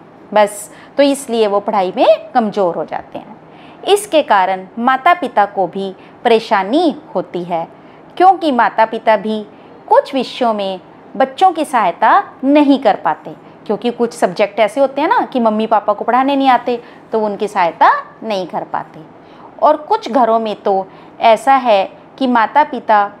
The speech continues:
पढ़े लिखे नहीं हैं, कुछ घरों में तो बिल्कुल ही पढ़े लिखे नहीं हैं माता पिता, जो बच्चों की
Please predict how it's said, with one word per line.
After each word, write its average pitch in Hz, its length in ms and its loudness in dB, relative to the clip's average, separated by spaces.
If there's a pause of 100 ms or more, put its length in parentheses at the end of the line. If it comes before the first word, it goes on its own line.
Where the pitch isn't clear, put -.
पढ़े 339 220 4
लिखे 285 460 -2 (100)
नहीं 196 300 -6
हैं, 170 200 -8 (540)
कुछ 233 160 -2
घरों 208 220 2
में 240 100 -6
तो 302 80 4
बिल्कुल 247 360 2
ही 349 60 4
पढ़े 247 220 2
लिखे 202 300 -6
नहीं 185 140 -6
हैं 180 80 -2
माता 165 280 -2
पिता, 160 320 -8 (540)
जो 320 240 4
बच्चों 262 400 0
की 208 300 -8